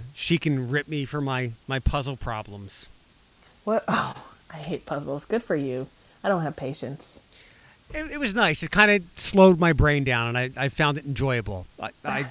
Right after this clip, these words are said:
Speaker 2: <sighs>
Speaker 1: the peanut gallery telling me that I'm doing things wrong, I could do without, but that's what you get when you post stuff on the internet.
Speaker 2: I wanna know,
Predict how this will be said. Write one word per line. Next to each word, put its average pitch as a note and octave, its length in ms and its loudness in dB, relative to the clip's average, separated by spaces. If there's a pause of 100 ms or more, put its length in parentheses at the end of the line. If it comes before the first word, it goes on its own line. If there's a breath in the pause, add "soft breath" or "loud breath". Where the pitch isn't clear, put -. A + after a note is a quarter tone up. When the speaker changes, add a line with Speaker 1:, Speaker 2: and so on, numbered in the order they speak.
(120)
Speaker 2:
<sighs> - 160 -20
Speaker 1:
the - 80 0
peanut G3+ 320 6
gallery C#3 400 2
telling D#3+ 260 0
me D3 60 0
that C#3 100 -4
I'm C3+ 100 -2
doing D3 220 -2
things A#2+ 220 -6
wrong, A2+ 220 -2
I A2+ 80 -2
could A#2+ 120 0
do A#2+ 100 0
without, A2+ 380 0
but A#2+ 160 -6
that's D3 180 -2
what D3+ 100 -6
you D3 100 -6
get C#3 180 0
when B2 100 -6
you A2+ 60 -4
post A#2+ 240 4
stuff B2 180 -4
on A#2+ 80 -2
the A#2+ 120 -2
internet. G2+ 300 -6 (240)
Speaker 2:
I G#3+ 160 4
wanna D#4+ 260 4
know, F#3 280 4